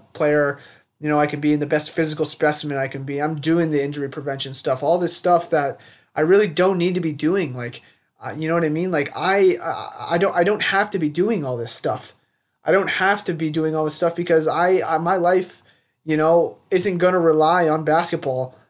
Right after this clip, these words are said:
like, in, in the future. My physical ability to play the game of basketball isn't, uh, necessarily going to determine how successful I am in life.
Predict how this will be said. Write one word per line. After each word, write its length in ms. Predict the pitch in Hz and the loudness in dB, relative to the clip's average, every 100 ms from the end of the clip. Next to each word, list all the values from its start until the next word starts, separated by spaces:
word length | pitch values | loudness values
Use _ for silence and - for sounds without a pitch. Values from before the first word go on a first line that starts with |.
| _ | _
like, 260 | 135 139 - | -6 -6 -6
in, 180 | 180 175 | -4 -2
in 180 | 156 180 | -2 -2
the 80 | 156 | -2
future. 360 | - 185 135 | -4 -6 -4
My 240 | 123 147 170 | -4 0 0
physical 460 | - 190 180 185 | 2 0 2 2
ability 420 | 156 165 180 175 175 | 2 2 2 2 2
to 80 | |
play 220 | 170 170 165 | 0 0 0
the 100 | 151 | -2
game 200 | 160 156 | -4 -4
of 80 | |
basketball 720 | 143 160 165 160 143 135 135 - - _ _ | 0 0 0 -2 -4 -4 -6 -10 -20 _ _
isn't, 400 | 175 175 165 131 _ _ _ _ _ | 0 0 0 -6 _ _ _ _ _
uh, 320 | 156 147 139 127 | -4 -2 -2 -4
necessarily 640 | 160 180 - - 175 175 156 | -6 -4 -2 2 4 4 2
going 280 | 156 165 160 | 2 2 0
to 80 | |
determine 440 | 156 147 170 170 147 | -2 -2 -2 -2 -2
how 140 | 160 | -2
successful 640 | 160 147 - 170 - 147 131 | -2 -4 -2 -2 -2 -4 0
I 140 | 160 | 0
am 180 | 165 160 | 0 -4
in 120 | 143 | -6
life. 320 | 147 190 202 | -4 -4 -4